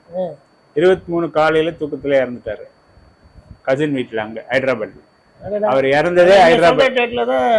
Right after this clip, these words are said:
Speaker 2: ஆமா.
Speaker 1: பாலச்சந்தர் சாரும்
Speaker 2: அதே
Speaker 1: இறந்தாரு.
Speaker 2: டேட்டு. ஆனா எங்களோட இல்ல. இவ்வளவு வருஷம் நான் அவரோட நடிச்சு, அது முந்தா, முந்தா நாள் என் கூட நடிக்கிறாரு.
Speaker 1: ம்.
Speaker 2: இறக்கும் தருவாயில எங்கேயோ போய்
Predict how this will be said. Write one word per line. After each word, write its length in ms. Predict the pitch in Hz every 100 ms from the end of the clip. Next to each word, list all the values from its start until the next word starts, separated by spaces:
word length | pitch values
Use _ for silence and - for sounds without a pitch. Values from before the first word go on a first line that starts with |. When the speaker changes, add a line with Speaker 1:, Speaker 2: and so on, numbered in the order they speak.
| 202 190 185 175 -
Speaker 2:
ஆமா. 280 | 131 139 127 180
Speaker 1:
பாலச்சந்தர் 500 | 233 233 220 208 202
சாரும் 380 | 202 202 202
Speaker 2:
அதே 280 | 180 143 170
Speaker 1:
இறந்தாரு. 40 | 156
Speaker 2:
டேட்டு. 340 | 147 120 131 - - -
ஆனா 420 | 127 156 185 202
எங்களோட 420 | 156 160 165 170
இல்ல. 440 | 175 160 165 143 - - _ _
இவ்வளவு 220 | 139 160
வருஷம் 320 | 160 - 185 185
நான் 200 | 170 160
அவரோட 200 | 160 165 156
நடிச்சு, 280 | 156 151 185
அது 200 | 156 151
முந்தா, 500 | 151 156 170 180 170
முந்தா 300 | 160 170 180
நாள் 200 | 180 175
என் 120 | 165
கூட 180 | 165 180
நடிக்கிறாரு. 680 | 160 160 165 160 147 151 185 _
Speaker 1:
ம். 500 | 160 156 156 _ -
Speaker 2:
இறக்கும் 360 | 147 165 175 165
தருவாயில 480 | 156 156 151 151 160
எங்கேயோ 340 | 147 156 160
போய் 240 | 156 156